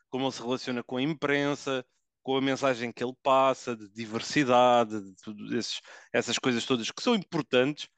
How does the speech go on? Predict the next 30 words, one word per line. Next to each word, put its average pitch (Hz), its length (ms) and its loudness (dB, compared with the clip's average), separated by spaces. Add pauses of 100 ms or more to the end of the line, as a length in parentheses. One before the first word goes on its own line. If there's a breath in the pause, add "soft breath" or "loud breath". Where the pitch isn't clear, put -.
(280)
pá, 104 220 2
quando 127 300 -2
a, 131 580 2
quando 131 200 -2
a 127 60 -2
coisa 139 280 0
aperta, 139 440 -2 (580)
hum, 147 840 -12
não 147 240 -4
tem 151 180 -2
corrido 139 300 -6
nada 143 240 2
bem. 151 280 -2 (400 soft breath)
E 175 100 -6
depois, 160 600 0 (560)
aquilo 147 400 2
pelo 135 240 -4
qual 135 220 2
ele 131 140 2
era 131 140 4
visto, 131 440 -10 (320)
ser 135 200 -4
um 135 120 -4
guru 143 320 4
defensivo, 131 640 -4 (920)
nem 160 420 4
isso - 160 0
se - 80 -4
tem 160 140 4
revelado, 143 480 0